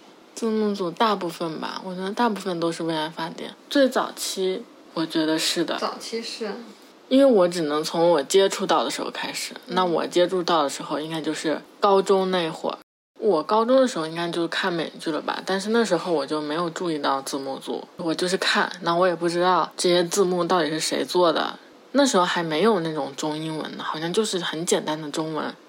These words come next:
Speaker 1: 而且感觉好像有一部分还是繁体比较多一些。我刚接触到美剧是我爸租了个碟，然后是《越狱》，然后我
Speaker 2: 我也是《越狱》，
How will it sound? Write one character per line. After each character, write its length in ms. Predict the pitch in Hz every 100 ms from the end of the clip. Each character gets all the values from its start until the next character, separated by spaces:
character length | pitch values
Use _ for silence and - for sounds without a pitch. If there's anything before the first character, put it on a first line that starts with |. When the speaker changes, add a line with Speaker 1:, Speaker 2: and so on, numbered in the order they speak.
| - -
Speaker 1:
而 180 | 175 190
且 220 | - 208
感 240 | 190 143
觉 80 | 160
好 160 | 175 156
像 160 | 180
有 160 | 175 135
一 60 |
部 160 | 139 185
分 200 | 170 165
还 160 | 160 151
是 140 | 175
繁 320 | - - -
体 180 | 170 175
比 120 | 170
较 120 | - -
多 260 | 156 143
一 80 | 139
些。 200 | - - -
我 240 | - 180 165
刚 240 | 208 214
接 180 | 214 208
触 140 | 202
到 160 | 202 185
美 220 | 170 143
剧 180 | 131 165
是 340 | 160 170 156 - -
我 120 | 160
爸 240 | 175 175
租 200 | 165 175
了 180 | 175 165
个 100 | 160
碟， 380 | 156 139 135 139
然 120 | -
后 160 | - 156
是 160 | 160
《越 240 | 156 170 151
狱》， 260 | 160 160 -
然 120 | 151
后 100 | 160
我 160 | 151 - -
Speaker 2:
我 160 | 226 240
也 160 | 262
是 240 | 226 - 214
《越 220 | 208 202
狱》， 280 | 196 190